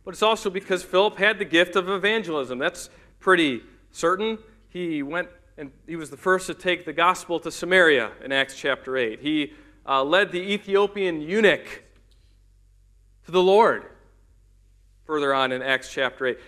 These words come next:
Man, can you get any further from a Jewish context than an Ethiopian eunuch? He was black. He was castrated,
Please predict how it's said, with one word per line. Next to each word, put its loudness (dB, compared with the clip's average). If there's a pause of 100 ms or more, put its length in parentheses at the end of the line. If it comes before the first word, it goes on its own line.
Man, 2
can -4
you -4
get 2
any 0
further 2
from -4
a -2
Jewish 4
context -2
than 0
an -2
Ethiopian 2
eunuch? 0 (2250)
He -18
was -10
black. -2 (1600)
He -12
was -8
castrated, 0